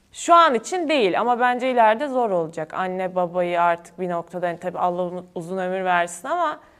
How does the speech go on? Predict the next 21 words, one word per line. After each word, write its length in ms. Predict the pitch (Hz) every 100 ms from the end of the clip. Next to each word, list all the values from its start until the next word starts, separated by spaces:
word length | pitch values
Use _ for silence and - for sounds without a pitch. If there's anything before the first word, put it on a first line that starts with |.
| _
hani 200 | 180 170
sırayla 640 | 165 - 214 220 240 220
<laughs> 80 | 208
gidersek 640 | 175 233 214 - 233 202
eğer 360 | 170 175 247 294 -
bir 80 | 269
noktada 420 | 240 185 202 262
zor 200 | 302 294
olacak. 480 | 277 254 208 175 180
O 120 | -
zaman 340 | 202 214 220 214
diyebilirim 460 | 220 202 202 202
hani 180 | 180 165
bir 100 | 165
kardeşim 640 | 165 185 170 170 165 185 175
ya 120 | 165
da 100 | 165
bir 140 | 160 170
ablam, 260 | 170 165
abim 320 | 165 165 165
olsun 400 | 170 160 - -